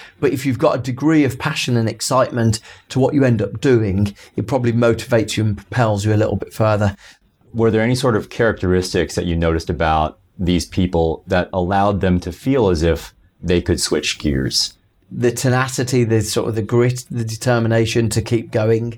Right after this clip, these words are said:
Speaker 2: Mm-hmm.
Speaker 1: when things probably aren't going well is probably the, the abiding part, I suspect.
Speaker 2: And what about you? What, what do you think has allowed you to be able to make the pivots in your career? 'Cause you have had some changes and some shifts along the way. You, you mentioned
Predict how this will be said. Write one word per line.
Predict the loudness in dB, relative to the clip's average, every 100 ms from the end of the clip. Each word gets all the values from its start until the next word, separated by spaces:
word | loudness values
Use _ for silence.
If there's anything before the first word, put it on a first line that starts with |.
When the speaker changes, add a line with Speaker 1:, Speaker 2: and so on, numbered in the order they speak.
| -14 -8
Speaker 2:
Mm-hmm. | -2 0
Speaker 1:
when | 0
things | 0 -2
probably | -2 0 2
aren't | 2 0 -2
going | 0 0 0
well | 2 2 0 -4 -16 -8
is | -4
probably | 0 0 2
the, | 2 0 -4 -4
the | -2
abiding | 0 0 2 2 0 -2
part, | 0 2 2 0
I |
suspect. | -2 -2 0 0 -4 -20 _ _ -20 -6
Speaker 2:
And | -2 -2 0
what | 0
about | 2 2
you? | 2 2
What, | 2 0 0
what | 0
do | 2
you | 0
think | 0 -2 0
has | 0 0
allowed | 2 2 0 0
you | 0 -2
to | -2 -2 -2
be | 0 2
able | 0
to | 0 0 0 -4 _ -4
make | 0 0 0
the | -6
pivots | -2 0 0 0 -2 -6 -10 _
in | -2 2
your | 2
career? | 0 0 0 2 -2 -6 _ -8
'Cause | -2
you | 0
have | 2
had | 0 0
some | -2 -2
changes | 0 0 2 0
and | 0
some | -2 0
shifts | -2 -2 -2
along | 0 0
the | 0
way. | 0 0 0
You, | -2 -2
you | 0
mentioned | 0 0 2 2 0